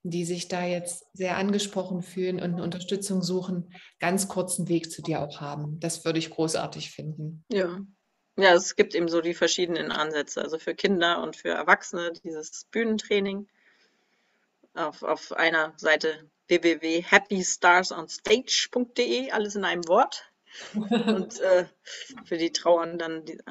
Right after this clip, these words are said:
Speaker 2: almut nasilowski punkt com.
Speaker 1: Pack beides drunter, ne? Also so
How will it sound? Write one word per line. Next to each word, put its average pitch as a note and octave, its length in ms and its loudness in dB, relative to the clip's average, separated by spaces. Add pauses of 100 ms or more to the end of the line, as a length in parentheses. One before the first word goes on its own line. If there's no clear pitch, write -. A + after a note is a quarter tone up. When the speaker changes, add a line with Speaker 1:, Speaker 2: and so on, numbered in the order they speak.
(160)
Speaker 2:
almut E3+ 360 -2
nasilowski D#3 680 -4
punkt C#3+ 280 -16
com. C3+ 400 -12 (640)
Speaker 1:
Pack - 280 -2
beides F#3 340 2
drunter, F3 420 -2
ne? F3+ 300 -2
Also F#3+ 240 0
so F3 360 0